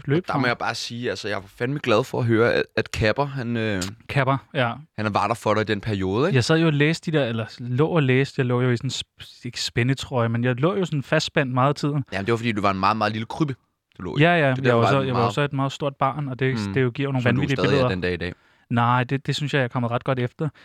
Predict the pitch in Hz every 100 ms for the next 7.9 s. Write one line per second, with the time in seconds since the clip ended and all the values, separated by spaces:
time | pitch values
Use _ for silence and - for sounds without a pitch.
0 | - - 131 131 123 120 117 120 117 139
1 | 135 147 139 120 131 147 - 131 120 -
2 | 139 135 143 131 139 - 123 127 139 131
3 | 123 120 135 135 120 123 139 127 123 127
4 | 123 117 - - 123 - 135 131 120 120
5 | 110 - - _ - 123 113 - 117 131
6 | - 156 - 127 117 120 - 110 117 123
7 | 117 113 127 123 123 - 123 131